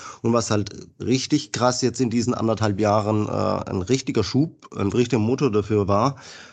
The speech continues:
äh, war natürlich, ich nenn's mal so, in die Richtung hybride, äh, Konzepte.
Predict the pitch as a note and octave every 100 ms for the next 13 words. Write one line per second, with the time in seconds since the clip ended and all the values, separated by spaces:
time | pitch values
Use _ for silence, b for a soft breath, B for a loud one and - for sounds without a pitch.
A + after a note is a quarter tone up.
0 | B A2 G#2+ F#2+ G2+ G#2+ A#2 A2 G#2+ A2+
1 | G#2+ A2 G2 A2+ G#2+ G#2 G2+ G#2+ A#2+ F#2+
2 | G#2+ A2+ C3 C3+ G#2+ - F#2+ G#2 A2 G#2
3 | F#2+ A#2 A#2+ - C#3